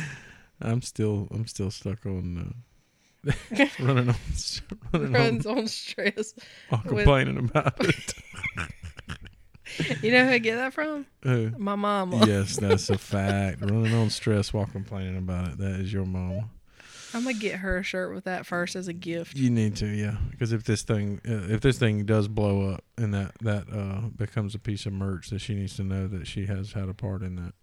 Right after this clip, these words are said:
Speaker 2: Yeah. <laughs>
Speaker 1: Oh man, that's funny. That's why I was, I was glad we didn't go through these all the way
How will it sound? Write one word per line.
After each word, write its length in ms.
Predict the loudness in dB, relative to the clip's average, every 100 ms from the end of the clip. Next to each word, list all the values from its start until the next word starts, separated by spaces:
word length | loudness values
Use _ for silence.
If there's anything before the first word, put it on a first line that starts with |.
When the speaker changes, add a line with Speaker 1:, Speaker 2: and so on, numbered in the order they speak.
| -14
Speaker 2:
Yeah. 320 | -10 -8 -10 -14 -20 -20 -20 -20 _ _ _
<laughs> 140 | -12 -10 -10 -14 -10
Speaker 1:
Oh 260 | -4 0 2
man, 380 | 2 4 4 2
that's 180 | 0 -4
funny. 380 | -8 -6 -6 -8 -18 -20 -20 -20 _ _ _ -12
That's 180 | -10 -6
why 100 | -4 -4
I 40 |
was, 260 | -4 -6 -6 -6 -4
I 60 | -2
was 120 | 0
glad 260 | 2 2 4
we 80 | 2
didn't 220 | 2 0
go 140 | 0 2
through 320 | 2 2 0
these 340 | -2 -2 -6 -8 -4
all 140 | -2
the 60 | -2
way 280 | -2 -2